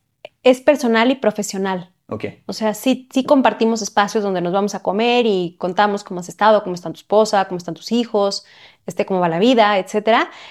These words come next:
Speaker 1: Y también tenemos pláticas de, "Oye, estoy teniendo este reto en el trabajo de cómo crear un canal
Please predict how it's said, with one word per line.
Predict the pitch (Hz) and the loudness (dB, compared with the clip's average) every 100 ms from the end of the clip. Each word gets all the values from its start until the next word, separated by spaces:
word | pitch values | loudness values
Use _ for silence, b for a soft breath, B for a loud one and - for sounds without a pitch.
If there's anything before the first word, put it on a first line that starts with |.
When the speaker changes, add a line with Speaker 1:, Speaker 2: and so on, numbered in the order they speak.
| B | B
Speaker 1:
Y | - 208 | -6 -2
también | 180 202 202 | 0 2 2
tenemos | 214 196 196 | 2 0 -2
pláticas | 185 175 185 185 180 | -2 -2 -2 0 0
de, | 185 | 0
"Oye, | 214 220 214 214 240 | 4 6 6 4 2
estoy | 185 208 | -2 -2
teniendo | 202 208 202 202 - | 0 2 4 2 2
este | 208 - | -2 0
reto | 202 202 | 0 0
en | 190 | -2
el | 175 | 0
trabajo | 175 190 202 196 196 285 - _ _ _ _ _ _ _ _ - - | 2 2 2 2 2 0 -6 _ _ _ _ _ _ _ _ -16 -4
de | 175 190 196 190 _ | 2 4 2 -2 _
cómo | 208 208 208 | 2 4 2
crear | 202 185 185 - - | 2 0 0 -6 -10
un | 220 208 | -2 -2
canal | 202 185 196 180 185 190 | 0 0 0 -2 -2 -6